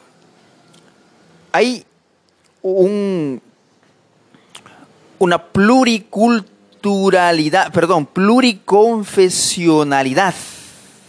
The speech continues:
dentro del movimiento Scout. Cada país tiene una o varias organizaciones que, respetando las reglas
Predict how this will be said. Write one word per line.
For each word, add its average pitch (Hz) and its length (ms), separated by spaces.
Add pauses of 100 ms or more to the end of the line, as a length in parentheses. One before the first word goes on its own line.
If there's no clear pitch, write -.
(360)
dentro 139 440
del 131 120
movimiento 120 720 (200)
Scout. 113 400 (840)
Cada 254 320
país 220 500 (480)
tiene 180 580 (100)
una 175 540
o 156 100
varias 170 360
organizaciones 139 880
que, 135 260 (100)
respetando 156 1300
las 131 440
reglas 165 720